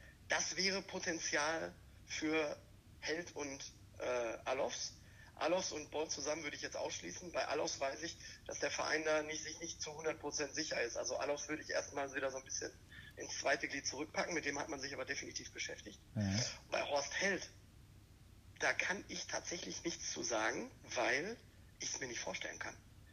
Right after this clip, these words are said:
Speaker 1: Also das macht auf der einen Seite Sinn, weil er kennt den Verein, die lieben den da alle.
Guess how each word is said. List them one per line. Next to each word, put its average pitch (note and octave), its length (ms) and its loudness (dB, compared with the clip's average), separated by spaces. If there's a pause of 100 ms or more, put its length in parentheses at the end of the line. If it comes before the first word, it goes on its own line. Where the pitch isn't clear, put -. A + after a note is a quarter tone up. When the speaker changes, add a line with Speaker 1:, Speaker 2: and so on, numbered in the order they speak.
(500)
Speaker 1:
Also D3 180 4
das D3+ 220 0
macht E3 340 2 (440)
auf - 100 0
der E3 100 6
einen D3 140 6
Seite D3+ 200 4
Sinn, - 300 -4 (200)
weil B2 160 4
er G#2+ 100 6
kennt - 240 -4
den A#2+ 100 -4
Verein, F3 540 0 (260)
die C4 120 -6
lieben D3+ 600 0
den C3 200 2
da B2 160 4
alle. C3+ 280 2